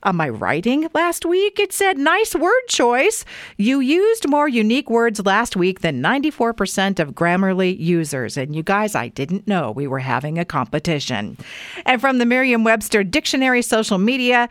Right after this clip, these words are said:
how to properly spell the word hawk when using it in this phrase, hawk a loogie. I always thought it was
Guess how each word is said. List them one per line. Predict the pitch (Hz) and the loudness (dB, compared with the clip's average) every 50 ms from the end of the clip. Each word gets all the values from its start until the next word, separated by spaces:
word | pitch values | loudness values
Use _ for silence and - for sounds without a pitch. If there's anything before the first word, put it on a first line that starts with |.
| - - - | -4 -4 0
how | - 247 240 | 0 0 2
to | - 220 | 2 -2
properly | 185 - - 285 320 - 339 311 285 311 320 | -2 0 0 0 0 0 -2 -2 0 0 0
spell | - - - 233 214 214 208 | 0 0 0 2 2 2 2
the | 180 190 | 0 0
word | 156 139 170 165 160 156 | 0 0 0 0 0 -2
hawk | 151 - - 233 240 214 151 - - - - - - - - | -4 -2 0 2 2 4 2 0 -2 -8 -14 -16 -20 -14 -4
when | - 240 269 285 277 | 0 2 2 2 4
using | 294 370 494 554 - 480 403 262 | 2 2 2 2 0 0 0 0
it | 160 87 - - - _ | 0 0 -4 -8 -4 _
in | 262 262 269 269 262 233 | 0 2 2 2 0 0
this | 277 311 349 349 - - | 2 0 0 -2 -4 -10
phrase, | - - - 330 330 339 330 285 190 127 101 - - - - - - - - _ | -12 -2 0 2 2 2 2 0 -2 -2 -4 -6 -8 -10 -12 -14 -20 -20 -20 _
hawk | - 175 190 226 285 320 - - - _ | -2 0 2 2 2 0 -2 -6 -8 _
a | - 285 311 | 0 2 2
loogie. | 302 294 285 302 320 339 349 285 240 226 208 180 156 107 104 - - _ _ _ _ _ _ _ _ _ _ _ | 2 2 2 2 2 2 2 0 0 0 0 0 -2 -4 -6 -10 -12 _ _ _ _ _ _ _ _ _ _ _
I | - - 120 127 | -4 -2 -2 0
always | 131 127 170 214 285 359 370 - | 2 2 2 2 2 0 0 0
thought | - 269 233 247 269 - - | 0 0 0 0 0 -2 -2
it | - 302 285 | -2 -2 -2
was | 311 294 - | -2 -4 -4